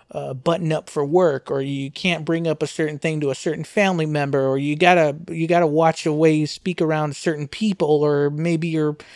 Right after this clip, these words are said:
interacting with someone on a professional level or whatever. So you don't get to really just have the freedom of expressing yourself as yourself.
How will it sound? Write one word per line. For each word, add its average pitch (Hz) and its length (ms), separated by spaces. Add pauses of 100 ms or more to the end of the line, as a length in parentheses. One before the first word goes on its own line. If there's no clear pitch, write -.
(220)
interacting 175 600
with 156 120
someone 170 320
on 170 100
a 156 60
professional 170 640
level 143 420
or 151 140
whatever. 147 280
So - 140
you 190 80
don't 208 100
get 220 140
to - 160 (400)
really 214 360
just - 240
have 185 240
the 156 60
freedom 190 600
of 143 160
expressing 165 640
yourself 147 420
as 151 300
yourself. 143 560